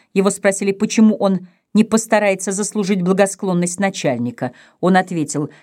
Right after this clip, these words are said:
«Я хотел было пролезть, но меня опередил другой».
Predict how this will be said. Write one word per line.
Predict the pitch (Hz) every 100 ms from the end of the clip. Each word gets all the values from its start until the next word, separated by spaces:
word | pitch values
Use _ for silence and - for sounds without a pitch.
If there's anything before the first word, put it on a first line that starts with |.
| -
«Я | 185 190
хотел | - - 208 - 262 214
было | 175 190 185
пролезть, | 180 202 196 226 285 - - - _ -
но | 202
меня | 208 220 262 -
опередил | 180 175 165 160 143 151
другой». | 147 208 180 123 117 -